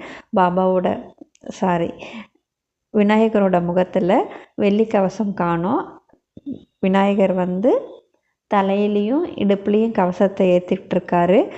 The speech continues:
ஆனா முகத்துல இருக்கிற கவசத்தை மட்டும் காணோம். இதை பார்த்து இவங்க என்ன நினைக்கிறாங்கன்னா, விநாயகர் பெருமான்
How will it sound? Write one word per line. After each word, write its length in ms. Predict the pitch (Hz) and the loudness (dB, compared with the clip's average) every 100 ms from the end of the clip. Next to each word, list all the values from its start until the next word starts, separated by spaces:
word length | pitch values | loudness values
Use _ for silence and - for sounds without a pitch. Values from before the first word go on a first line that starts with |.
| - - | -16 -4
ஆனா 260 | 214 202 226 | 0 0 0
முகத்துல 500 | 196 214 214 226 208 | 2 0 0 2 2
இருக்கிற 280 | 185 180 | 2 0
கவசத்தை 540 | 175 165 180 190 185 180 | 0 -2 0 -4 -2 -2
மட்டும் 320 | 175 170 220 | -2 -2 -2
காணோம். 540 | 233 214 170 190 302 - - - | -2 -2 0 0 -2 -6 -20 -8
இதை 200 | 208 202 | -2 -2
பார்த்து 440 | - 190 185 - | 0 -2 -2 0
இவங்க 200 | 220 196 | 0 2
என்ன 180 | 180 185 | 2 0
நினைக்கிறாங்கன்னா, 800 | 190 185 180 180 175 175 170 185 320 - - _ | 0 -2 -2 -2 -2 -2 -2 0 -2 -6 -18 _
விநாயகர் 580 | 202 196 196 190 190 185 | -2 0 0 2 0 2
பெருமான் 640 | 180 202 196 180 330 - | -2 -2 -2 -2 -4 -8